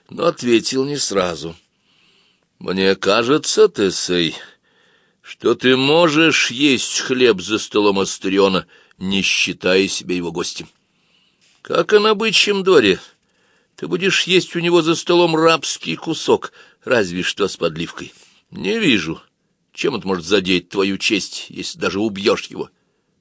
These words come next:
Посмотри на записку. Он приказывает тебе, а не приглашает».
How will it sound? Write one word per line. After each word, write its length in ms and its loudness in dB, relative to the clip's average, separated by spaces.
Посмотри 640 0
на 160 -4
записку. 560 -6
Он 360 2
приказывает 960 0
тебе, 360 -4
а 160 0
не 160 0
приглашает». 840 -2